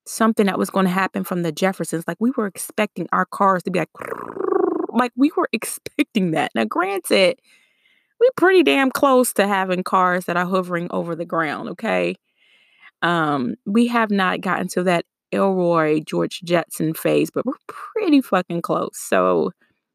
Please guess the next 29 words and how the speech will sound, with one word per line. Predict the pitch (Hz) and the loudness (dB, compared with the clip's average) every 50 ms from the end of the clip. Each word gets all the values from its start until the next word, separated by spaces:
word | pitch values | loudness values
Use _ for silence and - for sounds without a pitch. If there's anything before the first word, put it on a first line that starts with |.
| _ _ _ _ _ - | _ _ _ _ _ -4
like, | 196 196 196 - - | -4 -4 -2 -2 -2
evolution | 214 226 220 226 214 214 214 - - 190 | -2 0 0 0 0 0 -2 -2 -2 -2
is | 180 180 180 | -2 -2 -4
real. | 175 170 175 180 170 147 - | -6 -4 -2 0 0 0 -2
So | - - - 202 | -4 -4 -2 -2
I'm | 196 202 | 0 0
hoping | 196 214 214 - - 214 202 196 | 0 0 -2 0 0 0 0 2
that | 190 180 175 170 - - - | 0 0 0 -2 -4 -4 -2
each | 226 240 - - | -2 0 0 -2
and | 226 208 | -4 -2
every | - 202 202 202 | -2 -2 -2 -2
one | 190 196 196 190 | -2 -2 -2 -4
of | 190 190 | -4 -6
you | 196 | -6
guys | 190 - 190 190 190 - | -4 -2 -2 -4 -4 -4
have | - 202 180 | -6 -6 -6
learned | 185 180 180 190 196 202 196 190 185 180 | -6 -4 -2 -2 0 0 0 0 -2 -2
so | - - - 220 226 | -4 -2 0 2 4
much | 220 202 190 185 - | 4 4 2 0 -2
in | 190 | -2
the | 190 185 | 0 0
last | 180 180 180 180 180 - - | 2 2 2 0 -2 -4 -6
twenty | - - 202 196 196 190 | -4 -2 0 2 2 2
years | 185 180 175 175 185 185 - | 2 2 0 0 -2 -2 -2
and | - 196 190 | -2 0 0
that | 185 185 - | 0 -2 -2
you | - 208 190 | -4 -2 0
walk | 185 180 190 196 - - - | 2 2 2 2 0 -4 -4
into | 196 202 202 196 196 - - - 185 185 190 | 0 0 2 0 0 -2 -4 -2 0 0 0